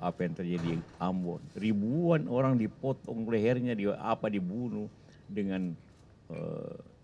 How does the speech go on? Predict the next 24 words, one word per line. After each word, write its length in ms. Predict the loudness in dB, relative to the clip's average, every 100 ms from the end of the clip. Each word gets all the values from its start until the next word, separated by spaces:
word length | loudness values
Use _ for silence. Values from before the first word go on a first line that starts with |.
| -8
ke-, 160 | -8 -8 -8
apa 400 | -2 -2 -4 -10
itu, 140 | -12 -20 -20 -12
dengan 300 | -4 -2 -2
sadar. 480 | -4 -4 -6 -12 -18 -20 -20 -20 -20 -20 -14
Karena 480 | -2 -2 0 -2 -6 -12 -20 -20 -20 -20 -20 -20 -20 -20 -10
salah 320 | 4 6 6
pengertian 560 | 4 0 0 0 0 0
tentang, 400 | -2 -4 -4 -6 -6 -10 -14 -18 -20 -20 -20 -18 -18 -10 -2
eh, 480 | 0 2 0 -4 -6 -8
konflik 480 | -2 0 0 -2 -4 -8 -14 -14 -14 -10
masing-masing. 520 | -10 -4 -2 -2 -6 -10 -12 -14 -6
Jadi 120 | -4
sangat 320 | 6 6 8
berbahaya. 400 | 4 2 -2 -12 -14 -14 -14 -14 -14 -16 -16 -18 -18 -18 -20 -20 -10 0
Saya 80 | 4
melihat 320 | 6 6 4
konflik 320 | 0 0 -4
agama. 240 | -6 -8 -8
Begitu, 320 | 0 4 4
di 160 | 4 8
dunia 320 | 10 12 12
juga 260 | 12 10 6
bahaya. 200 | -8 -12